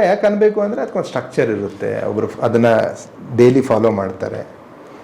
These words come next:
ಇಲ್ಲ ಎಲ್ಲೋ ಕಟ್ಟೆ ಮೇಲೆ ಕೂತ್ಕೊಂಡು ಹಿಂಗ್ ಮಾಡು, ಹಿಂಗ್ ಮಾಡು, ಹಿಂಗ್ ಮಾಡು ಅಂದ್ಕೊಳ್ಳೆ, ಆಯ್ತು ಮಾಡ್ತೀನಿ ಅಂತ ಹುರುಪಿನಲ್ಲಿ ಹೋಗ್ತಾರೆ. ಮಾಡ್ಲಿಕ್ಕೆ ಸ್ಟಾರ್ಟ್ ಮಾಡಿದ್ಮೇಲೆ ಹೆಂಗ್ ಮಾಡ್ಬೇಕು ಅಂತ ಗೊತ್ತಾಗಲ್ಲ. ಅದು ಹೆಂಗೆ ಅನ್ನೋದಕ್ಕೆ ಉತ್ತರ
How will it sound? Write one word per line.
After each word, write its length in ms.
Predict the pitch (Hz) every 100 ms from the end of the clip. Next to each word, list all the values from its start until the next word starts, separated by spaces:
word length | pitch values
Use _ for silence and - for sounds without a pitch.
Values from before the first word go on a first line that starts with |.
| - 190
ಇಲ್ಲ 120 | 196
ಎಲ್ಲೋ 200 | 180 190
ಕಟ್ಟೆ 280 | 180 156 175
ಮೇಲೆ 180 | 165
ಕೂತ್ಕೊಂಡು 340 | 151 151 156 143
ಹಿಂಗ್ 240 | 131 131
ಮಾಡು, 160 | 127 131
ಹಿಂಗ್ 160 | 127
ಮಾಡು, 160 | 123 120
ಹಿಂಗ್ 140 | 117
ಮಾಡು 140 | 117 113
ಅಂದ್ಕೊಳ್ಳೆ, 540 | 110 110 147 135 - - -
ಆಯ್ತು 280 | 127 143 135
ಮಾಡ್ತೀನಿ 360 | 117 127 131
ಅಂತ 140 | 123 110
ಹುರುಪಿನಲ್ಲಿ 420 | 120 127 135 113
ಹೋಗ್ತಾರೆ. 540 | 117 - 98 101 - - -
ಮಾಡ್ಲಿಕ್ಕೆ 360 | 160 185 208 190
ಸ್ಟಾರ್ಟ್ 240 | 180 175
ಮಾಡಿದ್ಮೇಲೆ 320 | 170 156 160
ಹೆಂಗ್ 180 | 139 143
ಮಾಡ್ಬೇಕು 320 | 123 110 107
ಅಂತ 100 | 101
ಗೊತ್ತಾಗಲ್ಲ. 420 | 98 98 - - - - - - - - - - - - - - -
ಅದು 100 | 120
ಹೆಂಗೆ 360 | - 123 123
ಅನ್ನೋದಕ್ಕೆ 340 | 127 120 120 240
ಉತ್ತರ 300 | 151 -